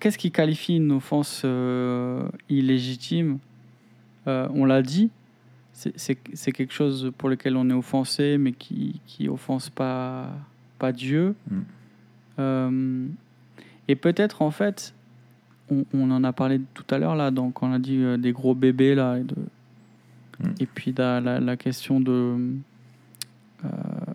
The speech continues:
Speaker 1: de, de l'immaturité émotionnelle, c'est ça que je cherchais. C'est la question de l'ego, tu l'as, tu l'as pas, tu l'as dit aussi tout à l'heure.
Speaker 2: Mm.
Speaker 1: Euh, la question, c'est est-ce que, euh, la chose qui a été blessée,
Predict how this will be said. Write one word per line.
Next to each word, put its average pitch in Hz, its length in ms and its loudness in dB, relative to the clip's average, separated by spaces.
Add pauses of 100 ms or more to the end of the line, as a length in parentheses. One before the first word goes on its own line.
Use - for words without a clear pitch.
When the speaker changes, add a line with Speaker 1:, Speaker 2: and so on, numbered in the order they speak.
(640)
Speaker 1:
de, 123 440 2 (1500)
de 135 80 4
l'immaturité 139 640 6
émotionnelle, 139 420 4
c'est - 80 -10
ça 131 100 2
que 127 80 -4
je 123 60 -2
cherchais. 131 340 -4 (540)
C'est - 140 -4
la 165 80 4
question 170 260 4
de 165 80 6
l'ego, 147 340 6
tu - 180 -6
l'as, 147 120 4
tu - 180 -8
l'as 143 80 4
pas, 139 280 4
tu - 120 -2
l'as 135 120 6
dit 131 120 2
aussi 135 220 0
tout - 200 -4
à 135 40 2
l'heure. 139 200 0 (260)
Speaker 2:
Mm. 202 40 4 (300)
Speaker 1:
Euh, 127 500 2 (360)
la 139 80 6
question, 180 260 6
c'est - 280 4
est-ce 180 260 2
que, 202 380 6 (920)
euh, 139 80 2
la 135 160 4
chose 190 280 4
qui - 100 0
a 151 40 8
été 139 220 6
blessée, 139 640 6